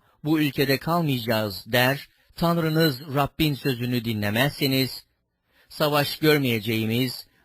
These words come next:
boru sesi duymayacağımız, açlık çekmeyeceğimiz Mısır'a gidip orada yaşayacağız derseniz, Rabbin sözünü dinleyin ey Yahuda'dan sağ kalanlar. İsrail'in Tanrısı,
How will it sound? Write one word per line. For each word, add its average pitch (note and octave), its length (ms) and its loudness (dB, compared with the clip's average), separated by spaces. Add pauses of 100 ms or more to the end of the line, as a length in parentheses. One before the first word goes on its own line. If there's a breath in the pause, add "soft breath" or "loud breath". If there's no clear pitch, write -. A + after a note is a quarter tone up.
boru E3+ 300 0
sesi D3 600 -2 (140)
duymayacağımız, A#2+ 1120 0 (360)
açlık E3 500 -2
çekmeyeceğimiz B2+ 1160 0
Mısır'a C#3+ 380 0
gidip A#2 460 -4
orada B2 460 2
yaşayacağız A#2 920 -2
derseniz, D3 640 0 (680)
Rabbin C#3+ 420 -2
sözünü B2 480 -4
dinleyin A2+ 640 -2
ey C#3 300 0
Yahuda'dan A#2+ 680 0
sağ A2+ 300 0
kalanlar. A2 640 -2 (400 soft breath)
İsrail'in F3 640 0
Tanrısı, C#3 640 0